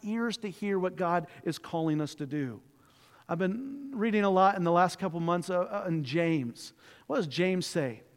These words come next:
James says we should be quick to listen and, and slow to speak.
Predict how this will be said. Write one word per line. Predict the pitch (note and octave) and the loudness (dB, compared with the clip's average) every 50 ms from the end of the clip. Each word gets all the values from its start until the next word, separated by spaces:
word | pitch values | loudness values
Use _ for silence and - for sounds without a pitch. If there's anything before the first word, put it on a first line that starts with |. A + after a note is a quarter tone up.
| _ _ _ _ _ - - _ _ | _ _ _ _ _ -20 -20 _ _
James | - - G#3+ A3+ A#3+ A3 | -2 0 0 0 0 0
says | - B3 G#3+ D#3 F#3 | 0 0 0 0 -2
we | G3 G#3 | -2 -4
should | F3 - F#3+ D#3 | -2 -2 -4 -4
be | D#3+ D#3 D3 | -2 -4 -6
quick | - - - - G#3+ C4+ B3 - - - | -8 -10 -2 0 0 0 0 -4 -12 -12
to | - - F#3+ F3 D#3 C3+ | -8 -4 -2 -2 -2 -2
listen | C3 C#3 D#3 F#3+ G#3+ G#3 - - - D#3+ D3 C#3+ C#3+ D3 E3+ F3 - - - - - - - - _ - | -2 -2 -2 -2 -2 -2 -4 -6 -6 -4 -4 -4 -4 -6 -8 -10 -14 -20 -20 -20 -20 -20 -20 -20 _ -2
and, | F3+ F3+ F#3 - | 0 0 0 0
and | - F3 E3 - | -4 -4 -4 -6
slow | - - - F3+ F3 F3 E3 | -6 -6 -2 2 2 2 2
to | D#3 D3+ | 2 -2
speak. | - - - - D#3 B2+ A#2 - - | -4 -8 -8 -6 -6 -6 -6 -10 -16